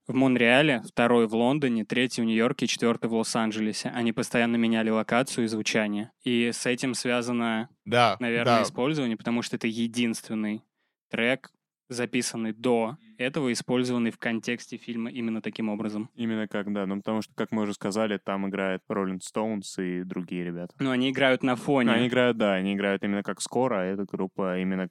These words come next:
Speaker 3: именно с этим треком выступает группа вымышленной вселенной фильма.
Speaker 2: Сам, по-моему, Эдгар Райт, он поклонник, э, группы Метрик.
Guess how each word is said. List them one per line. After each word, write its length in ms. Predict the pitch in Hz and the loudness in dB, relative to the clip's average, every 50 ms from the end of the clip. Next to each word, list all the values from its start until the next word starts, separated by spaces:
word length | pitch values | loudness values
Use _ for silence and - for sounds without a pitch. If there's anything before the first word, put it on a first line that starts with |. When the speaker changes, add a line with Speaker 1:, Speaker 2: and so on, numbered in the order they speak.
| - - | -8 -6
Speaker 3:
именно 320 | - 113 127 123 120 117 107 | -2 0 2 2 2 2 0
с 120 | - 123 | 0 -2
этим 180 | 113 - 104 90 | -2 -2 -4 -2
треком 340 | - 104 101 - - 104 | 0 -2 -2 0 -2 -2
выступает 520 | 95 95 - - 98 - 101 98 95 92 92 | -2 -2 -4 -6 -6 -2 0 0 0 0 0
группа 840 | 92 95 95 95 - _ - - 95 92 90 87 87 87 87 87 87 | 0 0 0 0 -2 _ -4 -2 0 0 0 0 -2 -2 -4 -6 -6
вымышленной 580 | 87 90 92 90 90 92 - - - 92 90 | -6 -4 -4 -2 -2 -4 -6 -6 -6 -6 -6
вселенной 360 | - - - 92 85 85 85 | -6 -6 -6 -6 -4 -6 -8
фильма. 220 | - - - 90 87 | -10 -10 -10 -8 -4
Speaker 2:
Сам, 240 | - 147 139 135 127 | 0 0 0 0 -2
по-моему, 1040 | 139 127 127 127 127 127 123 123 120 113 110 110 107 107 107 107 104 104 95 87 - | -4 -2 -2 -2 0 0 -2 -2 -2 -2 -2 -2 -2 -2 -2 -2 -2 -4 -6 -6 -6
Эдгар 380 | 117 127 123 123 127 123 117 | -6 -6 -6 -4 -2 0 0
Райт, 320 | 123 123 117 110 98 - - | 2 2 0 0 -2 -4 -4
он 260 | 107 104 107 104 98 | -4 -4 -2 -4 -6
поклонник, 640 | _ - 107 - - 127 117 110 101 95 - - - - | _ -8 -10 -6 -4 -2 -2 -2 -4 -6 -8 -12 -16 -12
э, 300 | 107 98 95 95 101 101 | -10 -8 -8 -8 -8 -8
группы 680 | 104 117 117 120 131 - - 104 101 98 98 101 110 - _ _ _ _ _ - | -8 -6 -8 -8 -8 -6 -6 -6 -4 -4 -6 -8 -12 -16 _ _ _ _ _ -6
Метрик. 500 | 110 120 - - 185 190 160 - - | -4 -4 -4 -4 -6 -8 -8 -10 -14